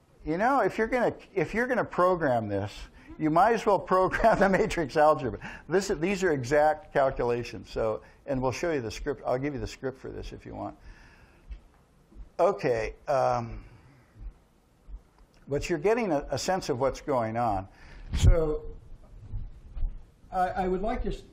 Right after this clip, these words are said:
in, in the fullness of time, you should come up with your own mental way of thinking about this. But one way of thinking about it is that an eccentric, a, a tilted G matrix like this tends to bias the response to selection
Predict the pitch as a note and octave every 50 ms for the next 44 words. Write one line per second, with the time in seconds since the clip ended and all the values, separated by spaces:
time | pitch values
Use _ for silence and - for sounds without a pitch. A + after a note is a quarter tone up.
0 | - - - - - - - F#3 F#3 F#3 - F#3+ F3+ E3+ - - B3 B3+ B3+ A#3
1 | - - - D3+ - - E3 D#3+ D3+ C3+ C3 C3 B2+ - E3 C#3 - - E3 E3+
2 | D#3+ C#3 - D#3 C3 C3+ C3 B2+ C3 C#3 C#3 B2+ A#2 B2+ C3+ C3+ B2+ A#2 A2+ A#2+
3 | A#2 A2 G2+ - C3 C#3 B2+ - B2+ G#2+ G2 G2 G2 G2 - - G2+ G2+ - -
4 | - - - - - - - D#3 D3 D#3 G#3+ B3 A#3 A3 G#3 F3+ D3 - - G3+
5 | G3 - F3 D3+ C3 C3+ C3+ B2+ B2 A#2+ A#2+ A#2+ A#2 A2+ - - - - - -
6 | - - - _ - - C3+ D#3 D3+ - - - - - - - - - _ _
7 | E3 D#3+ E3 D3+ - - - A3+ A#3+ A3+ - G3+ F3 - - - _ _ _ D#3+
8 | D3 D3+ - - D3 C#3+ - - - A#3+ B3 - - F3+ C3 B2+ A#2+ D3+ C3+ -
9 | - G#3 G3+ G3 F3 D#3 - - D3 C3 - - C#3+ C3 A#2+ - - C#3 B2 -
10 | - - - - _ _ - G#3 A3 G3 - - D#3+ A#2 G#2+ C#3 C#3 D3 E3 F3
11 | E3+ - - - D#3 C#3 C3+ B2+ - - - C#3+ C#3 C3 - - - B2+ - -
12 | C#3+ C3+ B2+ B2 A#2+ - - B2+ A2